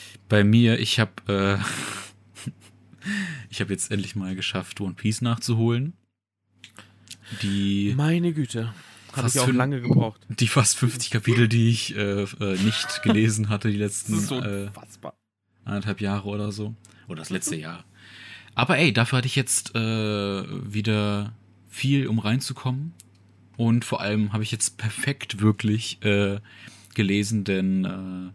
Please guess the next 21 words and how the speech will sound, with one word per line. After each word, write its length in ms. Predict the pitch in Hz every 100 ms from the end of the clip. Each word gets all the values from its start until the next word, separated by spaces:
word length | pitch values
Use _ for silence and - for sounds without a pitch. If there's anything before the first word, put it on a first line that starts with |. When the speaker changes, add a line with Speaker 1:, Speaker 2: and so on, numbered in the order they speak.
| - - _ -
Speaker 1:
so 100 | -
langsam 460 | 104 104 110 107 101
bahnt 260 | 92 104 104
sich 140 | 101
der 180 | 101 -
Arc 220 | 95 104
dem 120 | 92
Ende 360 | 80 98 95 101
entgegen. 520 | 101 98 90 92 139 - _ -
Speaker 2:
Yes. 720 | 107 101 104 98 - - - - _ _ -
Speaker 1:
Äh, 380 | 95 92 92
das 240 | 92 95 92
ist, 440 | 98 - - -
äh, 420 | 95 92 92 92 92 - _ -
sehr, 280 | 104 98 98
sehr 160 | 95 95 -
cool, 200 | 98 95
dass 160 | 98
es 100 | 101
dann 220 | - 92
halt 500 | 92 90 90 - -